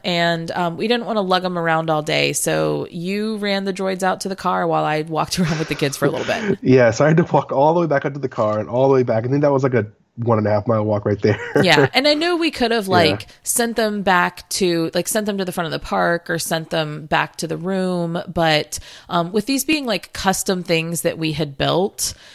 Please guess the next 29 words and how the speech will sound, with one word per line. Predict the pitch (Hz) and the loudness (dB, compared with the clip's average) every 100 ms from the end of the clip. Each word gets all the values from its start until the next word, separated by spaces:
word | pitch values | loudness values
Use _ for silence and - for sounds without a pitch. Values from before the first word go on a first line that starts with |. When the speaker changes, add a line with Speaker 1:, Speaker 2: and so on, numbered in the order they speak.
| - - | -12 0
Speaker 1:
and | 175 165 208 | 2 4 2
Speaker 2:
Yeah. | 214 | 0
Speaker 1:
not | 190 190 170 | 2 2 2
knowing | 190 185 180 | 0 0 -2
how | 170 175 | -2 0
late | 170 170 175 | 2 0 0
we | 165 | 0
were | 165 | 0
gonna | 165 156 | -2 -4
be | 151 | -6
staying | - - 160 156 156 151 | -4 0 2 2 -2 -6
in | - 160 156 | -6 -4 -4
Hollywood | 151 156 147 143 | -4 -4 -4 -6
Studios, | - 262 247 233 214 196 | -4 -2 0 -2 -2 -2
we | 196 | -4
were | 180 | -4
like, | 170 - | -6 -6
"You | 190 | -6
know | |
what? | 180 175 151 | -4 -4 -4
Like, | 160 | -6
let's | 156 - | -4 -4
just | - | -4
take | 143 | -6
'em | 131 | -6
back | 117 - | -8 -10
to | |
the | 104 | -14
car." | - - | -14 -14